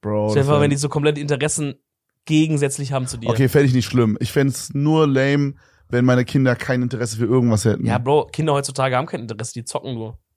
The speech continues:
Speaker 1: Fänd ich auch okay.
Speaker 2: Ja?
Speaker 1: Also was heißt, ja, was heißt einfach nur zocken? Also ich,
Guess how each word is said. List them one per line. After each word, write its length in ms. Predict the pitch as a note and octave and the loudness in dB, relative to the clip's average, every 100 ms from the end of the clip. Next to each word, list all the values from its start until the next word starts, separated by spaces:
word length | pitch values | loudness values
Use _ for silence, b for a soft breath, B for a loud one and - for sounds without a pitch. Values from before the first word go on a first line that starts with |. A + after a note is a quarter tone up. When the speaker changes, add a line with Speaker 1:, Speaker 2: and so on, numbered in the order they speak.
| _ _ _ - - - | _ _ _ -20 -12 -2
Speaker 1:
Fänd 160 | A2+ | 0
ich 100 | A#2 | 2
auch 120 | B2 B2 | 2 0
okay. 360 | G#2+ G#2+ G2+ | 0 -2 0
Speaker 2:
Ja? 280 | B2 D3 - - _ | 0 -2 -2 -12 _
Speaker 1:
Also 220 | - G#2+ | -4 0
was 100 | B2 | 4
heißt, 360 | C3+ B2 - - b b b b - | 4 2 -2 -20 b b b b -10
ja, 180 | B2 C3 D#3 | -2 0 0
was 100 | D3 | -2
heißt 100 | C3+ | 0
einfach 220 | D3+ C#3+ | 2 2
nur 120 | B2+ | 2
zocken? 300 | - D3+ - | -2 -6 -2
Also 160 | C#3 C3 | -2 0
ich, 180 | C3 | -2